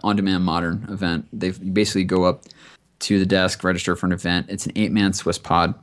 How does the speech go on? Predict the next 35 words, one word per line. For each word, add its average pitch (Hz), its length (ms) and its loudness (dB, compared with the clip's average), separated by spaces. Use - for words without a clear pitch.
uh, 87 160 -2
single 98 320 2
elimination. 85 640 0
Um, 87 500 2
and 98 120 4
the 87 40 0
further 101 280 6
up 92 100 2
you 92 60 0
go 92 500 4
in 92 260 2
the 87 100 0
thing, 90 280 0
the 87 60 2
more, 87 320 2
uh, 80 240 2
prize 107 300 0
wall 85 140 4
tickets - 280 -8
you 73 60 -10
get. 78 220 -4
So - 200 2
I 120 40 6
went 131 260 4
two 156 260 2
oh 131 100 8
split. - 480 -4
Uh, 85 280 -2
basically, 107 380 2
I 95 60 4
faced 104 320 0
off 101 160 2
against 95 340 -2
eight 104 140 0
whack 95 360 0